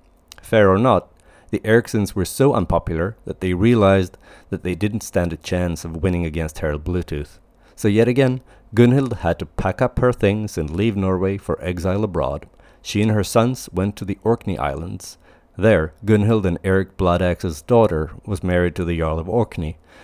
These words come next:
so the exiled family could stay with them. Turns out the daughter was the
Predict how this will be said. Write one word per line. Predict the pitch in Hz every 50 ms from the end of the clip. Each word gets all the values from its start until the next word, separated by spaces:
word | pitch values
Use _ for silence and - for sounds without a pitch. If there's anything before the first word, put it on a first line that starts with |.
| - - _
so | - - 104
the | 85 95 90
exiled | - 104 101 95 104 101 98 92
family | - - - 90 87 85 85 85 85
could | - 101 80
stay | - - - 80 76
with | - 87 76 73
them. | - 98 85 76 78 - - _ _ _ _ _ _ _ _ _ _ - _ _ -
Turns | - 127 139 135 -
out | 135 117 110 - _
the | -
daughter | 73 - 110 110 110 107 101 95 98 -
was | - 110 101 85
the | 90 107 101